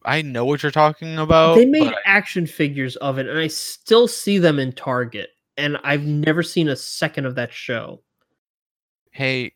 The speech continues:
Speaker 1: you've seen those, um, those commercials with the live action He-Man and Skeletor, right?
Speaker 2: Oh, those are fantastic.
Speaker 1: Oh, those are so good.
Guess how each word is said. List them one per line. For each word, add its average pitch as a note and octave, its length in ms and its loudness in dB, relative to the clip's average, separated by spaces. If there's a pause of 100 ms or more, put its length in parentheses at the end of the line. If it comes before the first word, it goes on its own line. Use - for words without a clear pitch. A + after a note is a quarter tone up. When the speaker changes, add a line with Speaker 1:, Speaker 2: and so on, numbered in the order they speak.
Speaker 1:
you've G3+ 280 -12
seen G#3+ 360 -6
those, B2+ 320 2
um, G2 440 -4 (1300)
those A#2+ 200 -4
commercials A2 1080 -6
with A2+ 160 -6
the G#2+ 100 0
live G2+ 320 2
action G2+ 320 -2
He-Man G#2 380 -10
and G2 120 -18
Skeletor, G2+ 480 -4
right? G#2+ 280 -2 (500)
Speaker 2:
Oh, - 80 -8
those D#3+ 260 2
are D#3 60 2
fantastic. - 960 -12 (380)
Speaker 1:
Oh, - 480 -10
those - 80 -16
are - 20 -16
so - 300 -12 (120)
good. - 280 -18